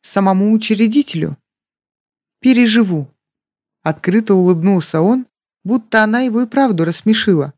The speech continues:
Но это остудило ее. Ульяна бессильно уронила плечи, отвернулась и отошла к лифтам. Но Барховский медленно подошел и встал рядом.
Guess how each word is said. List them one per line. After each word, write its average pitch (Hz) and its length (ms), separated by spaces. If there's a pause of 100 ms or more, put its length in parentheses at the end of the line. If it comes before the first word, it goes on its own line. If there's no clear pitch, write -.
(640)
Но 196 160
это 185 460
остудило 196 560
ее. 143 420 (880)
Ульяна 202 500
бессильно 208 680
уронила 202 440
плечи, 196 640
отвернулась 208 720
и 190 40
отошла 190 420
к 220 100
лифтам. 151 500 (580)
Но 202 100
Барховский 190 720
медленно 196 460
подошел 180 520
и 175 40
встал 208 320
рядом. 139 460